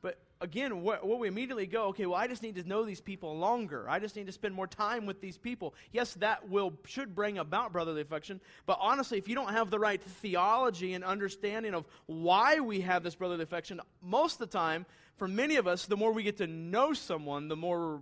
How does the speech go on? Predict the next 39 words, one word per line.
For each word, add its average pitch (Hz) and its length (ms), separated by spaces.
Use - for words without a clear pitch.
we 156 240
are 135 180
repulsed 131 600
by 131 220
them. 104 180
Right? 190 400
Have 226 140
you, 302 80
I 269 80
mean, 269 120
have 262 100
you 302 60
ever 277 80
had 269 140
those 262 140
kind 262 160
of 240 80
friendships, 240 600
relationships 220 520
where 214 80
you're 190 100
like, 175 160
"Man, 190 140
I 185 40
wish 226 220
we 254 80
could 196 120
just 180 180
go 185 120
back 180 340
to 160 360
the, 156 80
how 175 240
I 160 140
knew 160 340
them 165 320
three 165 180
months 143 380
ago 113 260